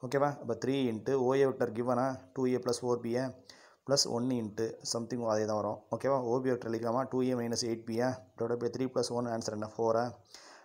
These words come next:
த்ரீயை கொண்டு உள்ளார மட்டும் பண்ணு. சிக்ஸ் ஏ vector plus டுவெல் பி vector-ஆ?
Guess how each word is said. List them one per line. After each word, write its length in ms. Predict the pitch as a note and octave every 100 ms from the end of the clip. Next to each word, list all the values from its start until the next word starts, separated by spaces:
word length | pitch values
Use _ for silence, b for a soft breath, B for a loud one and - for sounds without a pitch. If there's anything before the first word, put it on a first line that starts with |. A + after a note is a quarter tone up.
| B
த்ரீயை 260 | G#2+ C3 C3
கொண்டு 180 | A#2+ A#2+
உள்ளார 180 | A2+ A2
மட்டும் 180 | G#2
பண்ணு. 140 | G#2 -
சிக்ஸ் 280 | - A#2 C3+
ஏ 80 | B2+
vector 260 | A#2 B2
plus 180 | A#2 A2+
டுவெல் 200 | B2 A#2
பி 100 | B2
vector-ஆ? 300 | A2 G#2+ A#2